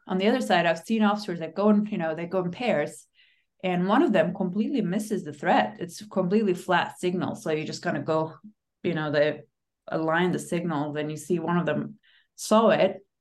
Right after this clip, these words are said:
and the other one didn't, just nothing. Um, and you wouldn't be able to tell that. I mean, you can ask the person, of course, afterwards, but, um, this also allows you to kind of see, did, did you see that? Did you see how his,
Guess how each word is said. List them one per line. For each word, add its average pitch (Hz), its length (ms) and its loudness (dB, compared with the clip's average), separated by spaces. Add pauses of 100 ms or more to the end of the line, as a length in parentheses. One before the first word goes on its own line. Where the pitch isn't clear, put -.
(420)
and 175 100 0
the 175 80 4
other 180 140 2
one 151 160 -4
didn't, 151 400 -2 (240)
just - 220 -12 (120)
nothing. - 500 -6 (460)
Um, 165 640 4
and 214 100 8
you 262 100 8
wouldn't 247 180 8
be 185 80 8
able 175 140 0
to - 80 -18
tell 190 260 4
that. 156 240 4
I 156 40 0
mean, 160 160 -4
you 160 120 -8
can 165 160 -6
ask 165 260 -2
the - 80 -8
person, 156 460 -6
of 143 160 -6
course, 139 260 -2
afterwards, 143 600 -4
but, - 340 -2 (260)
um, 151 560 0
this 180 220 2
also 180 280 2
allows 160 320 4
you 165 100 -2
to 156 260 -2 (880)
kind 165 160 0
of 151 100 -6
see, 175 160 -2
did, 175 320 0
did 180 180 6
you 170 200 -2
see 165 260 -4
that? 160 400 4
Did 170 140 -6
you 156 80 -6
see 165 260 -2
how 151 220 2
his, 147 260 -4